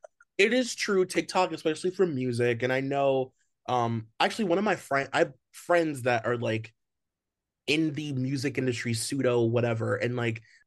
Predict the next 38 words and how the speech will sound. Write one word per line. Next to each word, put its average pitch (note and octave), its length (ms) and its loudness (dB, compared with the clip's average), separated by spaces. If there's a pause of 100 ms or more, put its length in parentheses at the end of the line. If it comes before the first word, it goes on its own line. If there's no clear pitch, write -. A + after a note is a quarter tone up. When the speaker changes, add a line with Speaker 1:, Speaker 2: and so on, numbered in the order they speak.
Speaker 2:
they C#3+ 100 2
talk D3 280 0
all B2+ 140 4
the B2 60 2
time B2 260 -2
about A2 180 -2
how A#2 200 -4
they're, A2+ 220 0
like, A2+ 180 -2
really A#2 240 0
pushed A2+ 420 -6
hard A2+ 440 -6
to G#2+ 340 -4 (640)
do C#3+ 200 2
music C#3 400 0
TikToks. A#2 600 -2
That's D3+ 220 0
all D3 280 6
the C3+ 180 2
industry B2 380 -4
cares A#2 320 0
about G2+ 300 -4
anymore G#2 420 -10
is A#2 100 -12
TikTok. - 600 -10
That's A#2 220 -8
all C3 320 4
they C#3 120 0
care G#2+ 320 -6
about. - 360 -10 (720)
Um, A2+ 480 4 (100)
and F#3+ 120 4
it A#3 140 2
is C4+ 200 0
a, A3 80 -8 (180)
a E3+ 80 4
great D#3+ 420 0
vehicle, A#2 760 -2